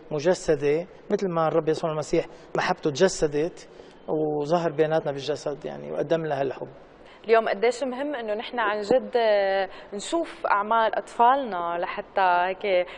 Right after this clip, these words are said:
Speaker 2: آه، نشوف قديش هن مهمين، وقديش، آه، هن معطائين. آه، يمكن بس الواحد يكبر ببعد،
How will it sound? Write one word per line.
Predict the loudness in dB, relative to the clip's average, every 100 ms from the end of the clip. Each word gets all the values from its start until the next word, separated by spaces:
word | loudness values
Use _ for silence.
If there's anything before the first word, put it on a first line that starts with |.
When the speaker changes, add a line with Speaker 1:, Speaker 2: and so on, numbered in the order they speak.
| -12 -4
Speaker 2:
آه، | -2 -2 -4 -6 -8 -10
نشوف | -14 -4 -2
قديش | -2 -4 -6
هن | -8 -6 -8
مهمين، | -10 -10 -6 -4 -4
وقديش، | -6 -4 -6 -6 -6 -2
آه، | -2 -2
هن | -4 -4 0
معطائين. | 0 4 4 4 0 -2 -2 -4 -8 -14 -4
آه، | 0 2
يمكن | 0 -4 -4
بس | -4 -6
الواحد | 0 0 0 -4 0
يكبر | 0 0 -6 0 2 2
ببعد، | 2 2 2 -2 -6